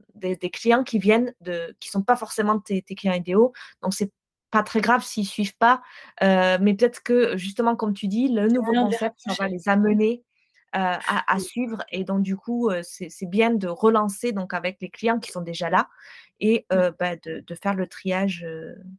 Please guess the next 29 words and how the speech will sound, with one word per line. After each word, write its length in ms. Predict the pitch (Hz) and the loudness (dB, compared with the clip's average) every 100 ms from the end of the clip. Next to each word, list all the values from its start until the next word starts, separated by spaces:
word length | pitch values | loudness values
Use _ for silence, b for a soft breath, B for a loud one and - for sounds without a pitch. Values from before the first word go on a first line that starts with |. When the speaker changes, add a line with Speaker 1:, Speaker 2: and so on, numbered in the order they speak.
| _ | _
Speaker 1:
naturel. 480 | 180 - 180 175 254 | -8 -6 -4 -2 2
<laughs> 640 | 269 196 - 254 294 - - 494 | 2 2 4 4 4 0 -4 -10
Je 100 | - | -10
sais 60 | 226 | 0
pas, 80 | 220 | 2
ça 20 | |
se 40 | 196 | 2
dit 120 | 185 | 0
pas 160 | 208 208 | 0 2
Speaker 2:
<laughs> 160 | 320 | 0
Speaker 1:
triage. 200 | 196 202 B B _ _ | 0 -2 B B _ _
Je 40 | |
parle 160 | 220 220 | 2 2
pas 100 | 214 | 0
très 140 | 226 | 0
bien 120 | 196 | 0
français, 360 | 196 190 190 160 | 0 -2 -4 -10
hein. 80 | 165 B B B B - | -12 B B B B 4
Euh, 500 | 196 190 185 185 - - | 6 4 2 -4 -6 -2
de 120 | 196 | 0
trier, 380 | 202 - 247 285 | 0 0 2 4
en 80 | 247 | 4
fait, 140 | 233 | 2
du 160 | 202 196 | 2 0
coup, 280 | - 269 262 | 0 2 4
euh, 60 | |
naturellement 580 | 196 185 - 202 196 220 | 4 0 -2 0 2 2
les 160 | 220 185 | 2 -2
gens 280 | 190 240 | 0 -2